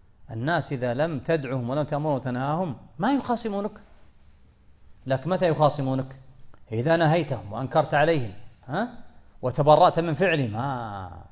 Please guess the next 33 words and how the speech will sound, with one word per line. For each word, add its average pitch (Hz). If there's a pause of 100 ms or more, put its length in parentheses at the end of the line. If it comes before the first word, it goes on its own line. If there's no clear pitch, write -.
(100)
وذاك 120
النبي 135
عليه 120
الصلاة 131
والسلام -
ما 170
عودي 196 (540)
إلا 156
لما 151
أنكر 151
عليهم. 147 (880)
بماذا 151
كانوا 170
يذهبون 156
لأبي 143
طالب؟ 143
إيش 170
يقولون 143
حق -
أبي 123
طالب؟ 120 (720)
إيش -
يقول: 160
"ابن 131
أخيك"؟ 127 (760)
يقول: 139
"يدعون"، 151 (600)
يقول: 143
"يعبد 147
الله"، 160
هل 175
جاءوا 180
قالوا: 165